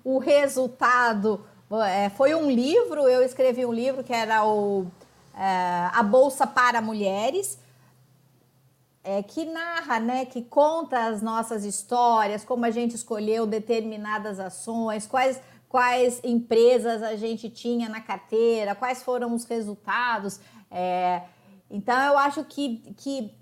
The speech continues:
ah, o maior, assim, retorno desse clube foi esse aprendizado, foi ter mudado a vida de muitas mulheres. Como você falou, o clube, é, poder, podia ter até cento e cinquenta, começou com três mulheres, eu e mais duas amigas, porque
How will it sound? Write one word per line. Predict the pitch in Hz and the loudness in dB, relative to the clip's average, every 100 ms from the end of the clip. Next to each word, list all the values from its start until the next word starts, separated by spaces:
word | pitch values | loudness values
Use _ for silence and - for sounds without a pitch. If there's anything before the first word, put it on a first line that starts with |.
| _ | _
ah, | 208 220 220 - | -4 -2 -2 -2
o | 240 233 | -2 0
maior, | 233 240 269 254 254 262 269 311 339 | 0 0 2 2 2 2 2 4 2
assim, | 302 294 - 240 | 0 -4 -6 -2
retorno | 240 240 240 - 285 311 320 285 | 0 0 -2 -2 4 6 4 2
desse | 233 240 240 | 2 2 0
clube | 240 247 269 277 | -8 -6 -6 -8
foi | - 320 320 | -6 -4 -2
esse | 302 285 | -2 -4
aprendizado, | 247 240 202 196 185 233 233 - | -4 -6 -6 -10 -4 0 0 -2
foi | 269 269 | -2 -2
ter | 302 294 - - | -2 -2 -4 -10
mudado | 269 294 233 202 240 262 254 226 | -4 -2 -2 0 0 0 0 0
a | 240 | 0
vida | 214 247 226 | 0 -2 0
de | 226 233 | 0 0
muitas | 226 240 240 214 | -2 -2 -4 -4
mulheres. | 214 196 208 226 233 | -4 -2 -2 -2 -4
Como | - 277 | -6 -4
você | 294 294 | -2 -4
falou, | 294 247 233 | -4 0 0
o | 220 | 0
clube, | 285 294 233 233 - _ _ - | -4 -6 -4 -8 -10 _ _ -6
é, | 208 202 | -2 -2
poder, | 202 240 220 233 233 196 | -2 -2 0 2 0 -4
podia | - 226 208 247 240 | -8 -8 -4 -4 -4
ter | 240 226 | -4 -4
até | 226 233 233 | -4 -6 -6
cento | - 262 285 277 | -2 -2 -2 -6
e | |
cinquenta, | - 247 240 208 220 262 | -8 -8 -4 -2 -2 -4
começou | 311 233 233 233 277 | 0 2 2 2 0
com | 269 247 | 2 -2
três | 240 233 262 330 | 0 4 4 2
mulheres, | 285 220 226 262 262 | 0 -2 0 -2 -2
eu | 220 262 | 0 0
e | |
mais | 240 226 214 | 0 -4 -6
duas | 220 220 208 | -6 -6 -6
amigas, | 202 226 240 240 | -8 -2 -2 -2
porque | 240 254 | -2 0